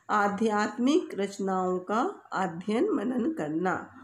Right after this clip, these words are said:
और लास्ट है फिफ्थ ईश्वर प्राणिधान, ईश्वर के समक्ष अपने को समर्पित करना, क्योंकि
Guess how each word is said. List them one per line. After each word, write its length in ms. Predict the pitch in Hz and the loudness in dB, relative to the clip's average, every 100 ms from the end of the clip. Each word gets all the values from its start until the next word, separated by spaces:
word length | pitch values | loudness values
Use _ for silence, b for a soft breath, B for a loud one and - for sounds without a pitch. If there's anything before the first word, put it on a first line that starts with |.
| B B - | B B 0
और 60 | |
लास्ट 420 | 190 190 196 247 339 | 4 4 4 2 2
है 180 | 349 | 2
फिफ्थ 560 | 320 233 262 370 381 - | 4 2 2 0 0 -2
ईश्वर 580 | 208 214 - 220 254 370 | -2 0 0 2 4 2
प्राणिधान, 1300 | 381 - 190 190 185 185 233 254 214 202 165 127 - - _ _ _ _ _ b b b b _ _ | -2 -4 0 2 2 0 0 0 0 0 -2 -4 -10 -20 _ _ _ _ _ b b b b _ _
ईश्वर 540 | 226 208 - 226 240 277 | 0 2 4 4 6 4
के 300 | 320 190 190 | 2 0 0
समक्ष 640 | 196 196 220 320 - - - | 0 0 0 0 -2 -6 -6
अपने 460 | 196 190 190 180 175 | -6 -2 0 0 0
को 500 | 170 226 311 403 - - | 2 4 4 0 -6 -18
समर्पित 880 | - 190 180 175 170 - 254 269 - | -4 -2 0 -2 -4 -6 -4 -4 -6
करना, 640 | 170 165 175 196 170 202 - | -6 -2 -2 -2 -2 -6 -8
क्योंकि 600 | 208 214 226 262 285 466 | -4 -2 -2 0 0 0